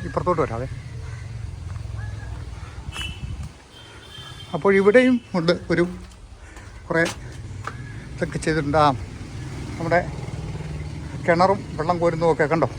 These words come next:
ബൈബിളിലെ കഥകൾ. ഇതൊക്കെ പെരുന്നാളിനായിരുന്നായിരിക്കും ചിലപ്പം, പിള്ളേർക്കുള്ള എന്തൊക്കെ പരിപാടികളായിരുന്നായിരിക്കും, അല്ലെങ്കിൽ ഞായറാഴ്ചകളിലൊക്കെ.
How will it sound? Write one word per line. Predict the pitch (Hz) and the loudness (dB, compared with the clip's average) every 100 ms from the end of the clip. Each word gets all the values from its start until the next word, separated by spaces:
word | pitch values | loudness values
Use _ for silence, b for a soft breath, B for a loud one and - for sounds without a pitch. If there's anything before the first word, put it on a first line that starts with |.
| - - | -10 0
ബൈബിളിലെ | 160 165 175 160 | 2 4 4 4
കഥകൾ. | 160 165 160 - - - - - - - - - - - - - - - - - - - - - - - B B B B - - 160 | 6 6 4 -2 -16 -16 -16 -16 -16 -16 -14 -16 -16 -16 -16 -16 -16 -16 -16 -14 -14 -14 -14 -14 -14 -14 B B B B -16 -10 -2
ഇതൊക്കെ | 196 - 190 | 0 2 4
പെരുന്നാളിനായിരുന്നായിരിക്കും | 180 185 208 214 143 127 131 123 127 131 | 6 8 8 6 2 2 0 0 0 0
ചിലപ്പം, | 135 156 139 - - | 0 0 -2 -6 -4
പിള്ളേർക്കുള്ള | 151 160 185 190 175 151 143 | 2 6 8 6 2 2 0
എന്തൊക്കെ | 135 135 147 147 - - - - - | -2 -2 -2 -4 -10 -18 -18 -18 -10
പരിപാടികളായിരുന്നായിരിക്കും, | 139 143 147 151 147 139 135 135 123 - - | 0 2 4 6 4 2 2 0 -2 -6 -6
അല്ലെങ്കിൽ | 139 151 160 147 | -4 0 2 4
ഞായറാഴ്ചകളിലൊക്കെ. | 147 156 160 170 165 143 117 | 6 6 4 4 2 2 0